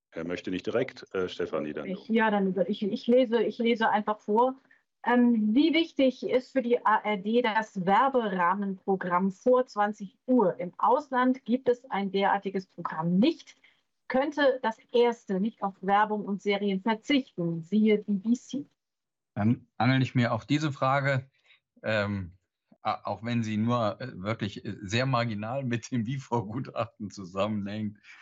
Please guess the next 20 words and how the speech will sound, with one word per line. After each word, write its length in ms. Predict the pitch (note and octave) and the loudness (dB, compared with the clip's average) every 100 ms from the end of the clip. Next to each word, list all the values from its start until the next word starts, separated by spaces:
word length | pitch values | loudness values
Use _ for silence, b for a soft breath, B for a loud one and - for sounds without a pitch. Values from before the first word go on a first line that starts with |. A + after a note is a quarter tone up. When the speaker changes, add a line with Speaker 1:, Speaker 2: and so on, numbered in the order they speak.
| B - | B -8
Speaker 3:
Aber 260 | A#2 A#2+ | -4 -2
wir 140 | A2 G#2+ | -4 -4
wollen 200 | A2 A2 | -2 0
ja 200 | A2 G2 | -2 -4
einfach 220 | G2+ G#2 | -10 -12
dann 200 | - F2+ | -10 -10
auch 140 | F#2 | -12
die 120 | - F#2+ | -16 -14
Zeit 360 | E2+ E2+ - | -12 -12 -14
sinnvoll 480 | A#2 F2 F2 - D2+ | -16 -10 -10 -10 -12
nutzen. 340 | D2 C#2+ - C3+ B B B _ | -12 -14 -20 -20 B B B _
Äh, 180 | G2+ G2 | -6 -4
zunächst 400 | - A2+ B2 - | 0 0 0 -2
einmal, 480 | A#2 A2 A2+ G#2 - | 0 0 -2 -8 -16
Werbung 440 | E2+ F#2+ A#2 A#2 | -8 -6 -4 -4
gibt 240 | A2+ - G#2 | -6 -8 -14
es 340 | - - _ _ | -14 -20 _ _
im 160 | - D#2+ | -14 -12
Radio. 680 | C#2+ D#2 F2+ G#2+ C#3+ F#3+ F3 _ _ - | -8 -6 -4 -4 -4 -6 -8 _ _ -12
Also, 440 | E2 F#2 F2+ | -8 -4 -4